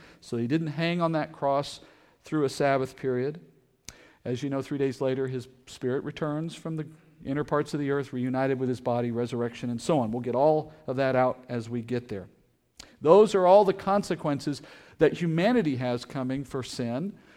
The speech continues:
the physical death of the body, the ultimate eternal death that we would suffer without Christ. And Jesus suffered all of those in our place, not for his own sin, but of course for our sin. Paul says in Second Corinthians five twenty-one,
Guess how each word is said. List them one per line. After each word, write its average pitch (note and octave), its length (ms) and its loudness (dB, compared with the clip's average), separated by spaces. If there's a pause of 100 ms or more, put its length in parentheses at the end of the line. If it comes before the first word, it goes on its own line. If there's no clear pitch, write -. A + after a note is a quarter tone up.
(120)
the A2+ 80 -10
physical E3+ 360 2
death D#3 220 6
of D#3 60 -4
the C#3 80 -2
body, C#3+ 500 2 (440)
the A#2 140 -2
ultimate D3+ 380 2
eternal D3+ 400 -2
death C3+ 300 2
that - 120 -4
we B2+ 240 -6 (440)
would B2+ 160 -2
suffer C#3+ 380 0
without C3 300 2
Christ. C#3+ 560 -4 (840)
And C3+ 220 2
Jesus F#3 380 0
suffered E3 280 2
all D#3+ 160 8
of C#3+ 80 2
those C#3+ 220 2
in C3 80 -4
our B2+ 120 -2
place, A#2+ 420 -4
not C#3 200 0
for F#3+ 100 4
his F#3+ 120 4
own G#3 180 4
sin, G3 500 -2
but C3 120 -2
of C3+ 80 -8
course C#3+ 400 -2 (160)
for C#3+ 160 -2
our E3 160 6
sin. B2+ 300 -2
Paul C3+ 180 0
says C3+ 240 -2
in B2 100 -4
Second - 360 -4
Corinthians C3 420 -6
five C3+ 300 -2
twenty-one, C3 560 -4